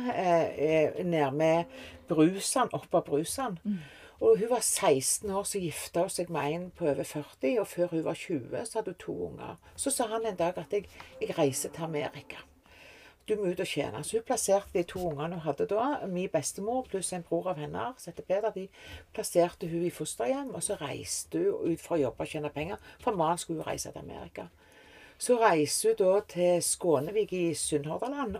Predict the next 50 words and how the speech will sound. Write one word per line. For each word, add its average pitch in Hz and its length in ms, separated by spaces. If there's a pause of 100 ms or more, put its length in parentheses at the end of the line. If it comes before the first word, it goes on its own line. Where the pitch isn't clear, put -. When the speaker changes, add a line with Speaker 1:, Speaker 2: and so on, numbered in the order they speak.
Speaker 1:
og 185 140
der 175 160
ble 170 220
hun 214 140
gravid, 160 460
for 208 140
det 196 100
var 165 140
jo 220 60
sånn 262 220
da 220 100
at 156 180
kvinnene 175 420
var 170 160
jo 180 140 (320)
eiendommen 170 600
til 156 100
bonden 147 400
egentlig. 233 500 (800)
Eh, 165 380
så - 160
når 208 80
jeg 226 80
var 254 100
liten 202 240
jente, 180 380
så - 100
kom 170 140
det 185 100
plutselig 143 320
en 135 80
dame 113 180
i 151 60
en 160 80
grind, 170 300
og - 80
så - 140
tenkte - 200
jeg, - 160
«Mor, 285 560
kom 269 180
og 294 80
se, - 200
det - 380
er 311 40
en 311 60
dame 277 300
med 302 100
spinnlike 254 960
bestemor.» - 500